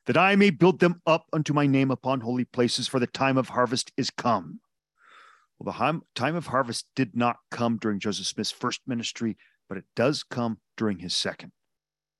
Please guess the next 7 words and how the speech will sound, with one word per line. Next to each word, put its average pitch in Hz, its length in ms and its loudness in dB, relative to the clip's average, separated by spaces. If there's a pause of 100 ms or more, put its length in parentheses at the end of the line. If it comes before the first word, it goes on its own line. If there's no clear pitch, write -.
(640)
"And 101 120 -4
my 98 100 -2
word 135 420 2
must 139 280 0
needs 123 320 2
be 117 160 0
fulfilled. 95 640 -8